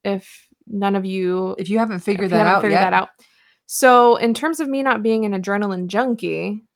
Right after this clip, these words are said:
Speaker 1: I also am very competitive. So here I am seeing this list of all these rides I haven't done, and I'm like, "But I need to, like, mark everything off." Like, I
Speaker 2: Mm-hmm.
Speaker 1: wanna
Speaker 2: You
Speaker 1: say
Speaker 2: wanna
Speaker 1: I've
Speaker 2: complete the
Speaker 1: experienced everything.
Speaker 2: tasks, yeah.
Speaker 1: Exactly.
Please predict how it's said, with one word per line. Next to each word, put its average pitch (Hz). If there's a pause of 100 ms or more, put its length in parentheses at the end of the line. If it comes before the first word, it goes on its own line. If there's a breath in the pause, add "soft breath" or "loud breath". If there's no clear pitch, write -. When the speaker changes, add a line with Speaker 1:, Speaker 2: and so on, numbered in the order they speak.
(680)
Speaker 1:
I 208
also 254
am 214
very 196
competitive. 196
So 202
here 220
I 233
am 220
seeing 208
this 190
list 202
of 190
all 208
these 208
rides 196
I 190
haven't 180
done, 208
and 202
I'm 190
like, 180 (100)
"But 196 (140)
I 214
need 208
to, -
like, 190
mark 185
everything 185
off." 214
Like, 208
I 196
Speaker 2:
Mm-hmm. 208
Speaker 1:
wanna 202
Speaker 2:
You 180
Speaker 1:
say 202
Speaker 2:
wanna 196
Speaker 1:
I've 190
Speaker 2:
complete 196
the 208
Speaker 1:
experienced 175
everything. 175
Speaker 2:
tasks, 214
yeah. 202
Speaker 1:
Exactly. 170